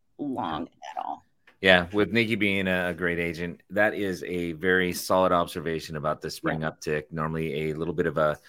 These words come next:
Speaker 2: a downturn when it goes into the wintertime, into the holidays, and then the recovery time during the first part. And as you mentioned, Davina, people getting the home ready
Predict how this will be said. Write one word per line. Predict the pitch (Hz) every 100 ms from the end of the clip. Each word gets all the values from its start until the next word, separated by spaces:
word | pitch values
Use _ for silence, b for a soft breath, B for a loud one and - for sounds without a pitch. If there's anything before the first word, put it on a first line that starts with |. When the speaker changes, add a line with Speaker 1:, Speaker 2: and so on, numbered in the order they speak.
| B B B B _ 82
Speaker 2:
a | 78
downturn | 78 87 90 95 92 92 87 87
when | 85 85
it | 80
goes | 85 82 80
into | 78 - 85
the | 76 76 76
wintertime, | 82 87 85 85 80 82
into | 76 73
the |
holidays, | - 87 87 82 82 80 80 78
and | 80 80
then | 78 78 76 b b
the | 71
recovery | 78 - - 104 107
time | - 92 87 85 82 87 -
during | 87 85
the | 82
first | - 92 -
part. | - 82 82 -
And | 80 78
as | 76 87
you | 85
mentioned, | 82 - 78
Davina, | 73 76 76
people | - 80 73
getting | 80 85
the | 92
home | 120 139
ready | 190 123 73